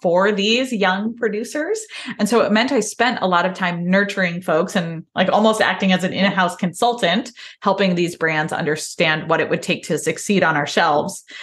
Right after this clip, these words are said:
And then we decided to open Buy Right Deviz. This was in twenty thirteen. And I spent, gosh, over a year in that role, uh, like, pre-, prior to opening,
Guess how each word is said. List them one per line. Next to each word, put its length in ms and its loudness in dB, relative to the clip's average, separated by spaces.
And 120 4
then 140 4
we 80 6
decided 380 2
to 80 2
open 260 2
Buy 180 2
Right 240 2
Deviz. 640 0
This 220 -6
was 160 -2
in 140 2
twenty 440 -2
thirteen. 800 -2
And 880 0
I 120 4
spent, 640 0
gosh, 380 0
over 220 4
a 120 4
year 580 4
in 160 4
that 200 2
role, 640 2
uh, 80 4
like, 200 0
pre-, 380 -2
prior 320 2
to 100 0
opening, 540 0